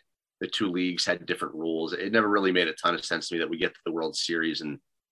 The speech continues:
you know, some of the games have a D H and some games don't. And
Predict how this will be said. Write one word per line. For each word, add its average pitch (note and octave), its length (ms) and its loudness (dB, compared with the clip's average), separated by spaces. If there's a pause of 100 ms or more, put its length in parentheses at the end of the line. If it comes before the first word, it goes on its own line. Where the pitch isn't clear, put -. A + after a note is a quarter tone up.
(260)
you D2+ 100 -2
know, D#2+ 140 0
some F#2+ 280 4
of F2+ 60 2
the F2+ 60 4
games E2+ 380 0
have E2+ 180 6
a E2+ 60 0
D E2 220 2
H E2 200 0
and - 80 -12
some E2+ 240 2
games D#2+ 300 -2
don't. D#2+ 320 -2
And D#2+ 180 -4